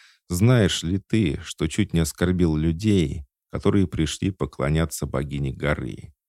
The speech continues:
Разве для того щадили так долго тебя и твое идолослужение? Говори, отвечай скорее, твои минуты сочтены». Дикарь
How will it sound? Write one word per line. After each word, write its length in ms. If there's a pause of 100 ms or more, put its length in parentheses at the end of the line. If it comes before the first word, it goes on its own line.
(560)
Разве 360
для 180
того 360
щадили 540
так 260
долго 320
тебя 640
и 80
твое 480
идолослужение? 1200 (320)
Говори, 560 (440)
отвечай 480
скорее, 800 (300)
твои 320
минуты 340
сочтены». 880 (880)
Дикарь 400